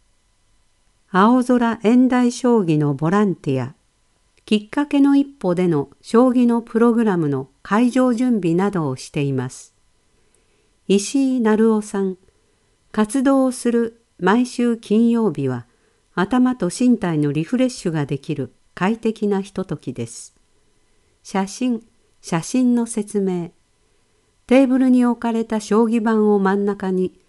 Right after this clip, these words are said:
将棋を指す二組のシニアの男性。写真終わり。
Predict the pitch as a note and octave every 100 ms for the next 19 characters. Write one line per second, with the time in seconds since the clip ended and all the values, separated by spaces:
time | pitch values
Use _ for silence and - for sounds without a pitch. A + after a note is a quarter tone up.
0 | _ _ _ _ - G#3+ B3 A3+ A#3 A3+
1 | A3 G#3 G#3 - C#3 _ _ - B3+ C4
2 | C4+ B3 E3+ D3+ - B3 A3+ D#3+ C3+ B2+
3 | B2+ D3+ D3 - C#3+ B2 - _ _ _
4 | _ _ _ _ _ - - D#3+ - G3+
5 | F#3+ - _ _ - D3+ D3+ C#3+ C3+